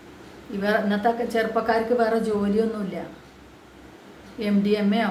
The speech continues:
കഞ്ചാവോ ഒക്കെ കച്ചവടം ചെയ്തിട്ട് അത്യാവശ്യം അത് വലിക്കുകയും ചെയ്ത് ഇത് തിന്നുകയും ചെയ്തിട്ട് ഏതെങ്കിലും പെൺകുട്ടികളെ എവിടെയെങ്കിലും ഒഴിഞ്ഞ് നിൽക്കണുണ്ടോ വലയിൽ വീഴ്ത്താനുള്ളത് നോക്കുകയാണ്. അതിന് ജാതി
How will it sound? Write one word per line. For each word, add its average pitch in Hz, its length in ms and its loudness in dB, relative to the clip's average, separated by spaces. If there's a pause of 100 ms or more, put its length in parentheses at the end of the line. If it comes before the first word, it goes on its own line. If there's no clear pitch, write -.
(140)
കഞ്ചാവോ 202 580 -2
ഒക്കെ 208 240 -6
കച്ചവടം 202 440 -2
ചെയ്തിട്ട് 208 360 -4
അത്യാവശ്യം 202 440 -2
അത് 196 160 -2
വലിക്കുകയും 196 440 -4
ചെയ്ത് 202 220 -2 (260)
ഇത് 202 200 -2
തിന്നുകയും 202 440 2
ചെയ്തിട്ട് 196 400 -4 (1500)
ഏതെങ്കിലും 214 440 2
പെൺകുട്ടികളെ 214 500 0
എവിടെയെങ്കിലും 208 420 -2
ഒഴിഞ്ഞ് 202 260 -4
നിൽക്കണുണ്ടോ 202 520 -4 (200)
വലയിൽ 196 300 -2 (120)
വീഴ്ത്താനുള്ളത് 202 800 -2
നോക്കുകയാണ്. 185 420 -6 (260)
അതിന് 190 300 -4
ജാതി 185 320 -2